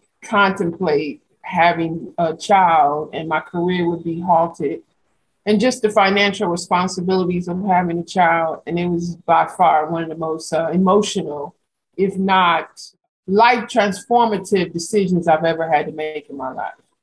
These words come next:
But thirty-three years later, you know, my son and I laugh because I said, "You know, you turned out to be quite a beautiful blessing for somebody who didn't al-, almost didn't make it here." <laughs> I know that sounds cruel, but I, I,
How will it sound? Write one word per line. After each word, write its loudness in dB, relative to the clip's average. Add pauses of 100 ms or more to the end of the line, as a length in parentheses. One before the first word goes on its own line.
(140)
But 4 (440)
thirty-three 2
years 2
later, 0 (220)
you -2
know, -2
my 0
son 0
and -2
I 2 (140)
laugh 4
because -6
I -4
said, -4
"You -2
know, 0
you -2
turned 0
out 2
to -6
be -2
quite 2
a 4
beautiful 0
blessing 0
for 0
somebody 0
who -4
didn't 2
al-, 0
almost 2
didn't 2
make 0
it -2
here." -4 (120)
<laughs> -8 (680)
I 6
know 2
that 2
sounds 4
cruel, 2
but 0 (640)
I, 6
I, 4